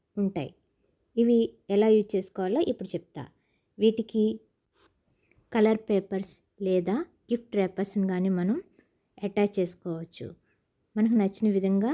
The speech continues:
వీటికి డిజైన్ కూడా వేసుకోవచ్చు. వీటిని ఒకదానిపై ఒకటి పెట్టి నేను చూపిస్తున్న విధంగా అటాచ్ చేసుకుని కిచెన్లో ఎవరికైనా ర్యాక్స్ తక్కువగా ఉంటే ఈ విధంగా మనం ర్యాక్ ప్రిపేర్ చేసుకోవచ్చు.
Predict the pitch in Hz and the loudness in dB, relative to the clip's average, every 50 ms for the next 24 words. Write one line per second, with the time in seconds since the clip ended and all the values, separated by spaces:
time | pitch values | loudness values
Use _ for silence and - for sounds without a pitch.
0 | 349 - - 233 226 - - 220 190 196 185 180 190 190 190 190 196 185 214 254 | -4 -2 -2 -2 -2 -2 -4 -2 0 0 0 2 0 0 0 0 0 -2 0 2
1 | 240 190 185 190 - _ 175 165 160 151 - - - 202 196 - _ _ _ _ | 0 0 0 -2 -6 _ -8 -6 -6 -8 -10 -12 -16 -18 -18 -18 _ _ _ _
2 | _ _ _ _ _ _ _ _ _ _ _ 180 208 220 214 220 208 202 202 190 | _ _ _ _ _ _ _ _ _ _ _ 2 2 2 4 4 2 4 4 4
3 | - - 196 196 214 196 214 220 220 214 - 226 214 202 196 196 185 - - 170 | 2 0 0 0 0 0 2 2 2 0 0 0 0 2 2 0 -2 -2 -4 -4
4 | 170 170 - 220 285 370 330 208 208 226 247 220 247 220 - 220 - - 220 208 | -4 -4 -4 -4 -4 -2 -2 0 0 0 0 0 -2 -4 -6 -10 -8 -4 -2 -2
5 | 208 196 196 185 185 180 175 175 196 262 370 403 - - 196 175 - 190 196 196 | 0 0 0 -2 -2 -2 -2 -2 -2 -2 -4 -4 -4 -4 -4 -2 0 0 0 0
6 | 196 196 180 180 - - - 190 202 262 359 - - _ _ _ _ _ _ _ | 0 -2 -4 -4 -6 -8 -4 -2 -2 -2 -2 -6 -8 _ _ _ _ _ _ _
7 | _ _ _ 262 226 - 294 285 285 277 262 240 233 233 240 - _ - 202 208 | _ _ _ -6 -2 0 0 2 2 2 2 2 2 0 -4 -10 _ -2 0 0
8 | 214 220 214 - 233 226 226 226 202 185 180 180 185 - - - 196 185 - - | 0 0 0 0 0 0 0 0 0 0 -2 -2 -4 -6 -6 -6 -6 -6 -2 -2
9 | 226 240 226 254 240 220 208 190 180 - 196 233 330 - - _ _ _ _ _ | -2 0 0 2 2 2 2 2 0 -2 -4 -4 -4 -6 -8 _ _ _ _ _
10 | _ 226 233 226 226 208 214 226 233 240 247 220 214 196 185 196 269 381 - - | _ -4 0 2 2 2 4 2 2 2 2 2 2 2 2 0 -2 -2 -6 -8
11 | _ _ _ _ _ - - 208 190 202 202 - _ _ _ _ - 262 220 - | _ _ _ _ _ -4 0 0 0 0 0 -4 _ _ _ _ -4 -4 0 2
12 | 220 202 202 180 175 175 175 - - 175 165 156 - - - - | 0 0 2 0 -2 -2 -4 -8 -8 -8 -8 -8 -8 -12 -14 -16